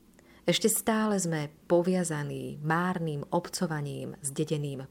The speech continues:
po otcoch. Tradícia nemusí byť vo všetkom bezchybná. Ani to, čo sme si priniesli z rodiny,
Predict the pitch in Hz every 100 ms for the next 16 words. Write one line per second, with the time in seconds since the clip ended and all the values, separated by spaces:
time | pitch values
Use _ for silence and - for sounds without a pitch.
0 | - 143 135 - - - - - _ _
1 | _ - - - - - - - - -
2 | - 220 233 254 247 220 208 170 185 214
3 | - 175 156 147 156 165 185 - 170 156
4 | 185 - - - 127 - - _ _ _
5 | - - - 143 143 143 135 - 180 196
6 | 196 170 156 147 156 - 156 156 156 -
7 | 151 156 175 190 185 147